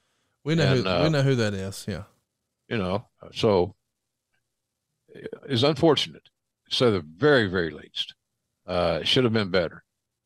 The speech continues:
Speaker 2: That's what pros do. You, you make the most of your situation. So, uh, and those guys, some of the guys in that match did not do that, unfortunately.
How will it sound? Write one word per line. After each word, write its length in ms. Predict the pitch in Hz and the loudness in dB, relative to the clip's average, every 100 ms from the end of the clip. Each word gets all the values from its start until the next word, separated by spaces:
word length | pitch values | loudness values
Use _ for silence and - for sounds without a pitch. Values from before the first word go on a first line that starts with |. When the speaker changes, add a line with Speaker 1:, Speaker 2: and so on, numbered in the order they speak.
| _ | _
Speaker 2:
That's 180 | 135 151 | -2 0
what 160 | 143 - | 0 0
pros 420 | 143 143 139 98 | 4 4 4 0
do. 260 | 85 76 73 _ _ _ _ _ _ _ _ | -8 -10 -14 _ _ _ _ _ _ _ _
You, 160 | 110 107 - | -12 -12 -10
you 140 | 101 | -6
make 180 | 110 143 | -2 -2
the 80 | 131 | 0
most 300 | 123 123 117 | 2 2 2
of 100 | 95 | -2
your 80 | 95 | -4
situation. 720 | - 110 101 95 92 - - _ _ _ _ _ _ _ _ _ - | -4 -4 0 0 2 -2 -6 _ _ _ _ _ _ _ _ _ -10
So, 380 | 101 95 90 | -2 0 2
uh, 320 | 87 85 82 - _ _ _ | 2 0 -2 -6 _ _ _
and 120 | 92 | -6
those 180 | 104 101 | -4 -2
guys, 240 | 107 - | 0 0
some 160 | - 135 | 0 0
of 60 | 117 | 2
the 60 | |
guys 200 | 113 98 | 2 0
in 60 | 98 | -4
that 120 | 92 | -8
match 260 | 98 90 - | -8 -8 -8
did 140 | 87 | -8
not 160 | 90 85 | -8 -8
do 160 | 80 | -10
that, 220 | 71 - _ _ _ _ | -12 -18 _ _ _ _
unfortunately. 600 | - - 92 - - 170 | -16 -10 -10 -10 -16 -18